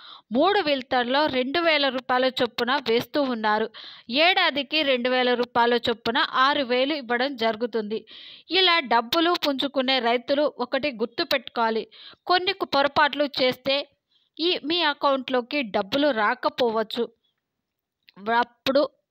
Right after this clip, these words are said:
ఇబ్బంది పడాల్సి ఉంటుంది. పీఎం కిసాన్ స్కీమ్ వర్తించని, వర్తించని వారిని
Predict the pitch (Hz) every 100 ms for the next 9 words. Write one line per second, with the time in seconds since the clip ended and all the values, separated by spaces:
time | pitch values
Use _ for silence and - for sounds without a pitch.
0 | - 208 269 285 320 - 233 226 262 -
1 | 311 247 226 233 214 - - 339 392 480
2 | 339 277 269 269 - 277 320 285 226 226
3 | 330 311 277 254 294 - - - - -
4 | - 254 254 349 - 285 277 240 233 240